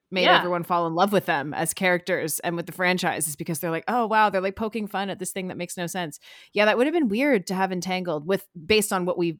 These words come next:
Speaker 1: know about the film now. That would have felt
Speaker 2: Mm-hmm.
Speaker 1: really
Speaker 2: Yeah,
Speaker 1: awkward.
Speaker 2: and, and Glenn was really the one that was like, "It,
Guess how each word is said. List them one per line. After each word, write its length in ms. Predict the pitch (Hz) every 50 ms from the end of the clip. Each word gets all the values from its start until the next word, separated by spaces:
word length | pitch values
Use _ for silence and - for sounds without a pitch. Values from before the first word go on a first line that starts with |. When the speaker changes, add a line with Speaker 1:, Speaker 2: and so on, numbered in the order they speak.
| _
Speaker 1:
know 220 | - 175 175 175 175
about 220 | 160 165 160 165
the 60 | - 160
film 260 | - 180 170 160 156
now. 240 | 156 156 156 131 131
That 180 | - 147 104
would 120 | 135 180 170
have 140 | 160 147 - _ _ _ - 233
felt 140 | 226 185 226
Speaker 2:
Mm-hmm. 60 | 220 202
Speaker 1:
really 340 | 175 175 156 120 123 156 - _ _ _ _ _ _
Speaker 2:
Yeah, 460 | - 247 302 294 269 240 220 196 180 175
Speaker 1:
awkward. 200 | - - 247 240
Speaker 2:
and, 100 | 240 233
and 200 | - 247 247 240
Glenn 320 | 233 233 240 233 240 247 247
was 200 | 247 247 240 247
really 220 | 226 226 226 220 214
the 120 | 214 214
one 240 | 202 208 202 202 202
that 160 | 196 190 -
was 220 | 202 202 190 -
like, 380 | - 202 190 185 185 185 - - -
"It, 220 | 202 196 - -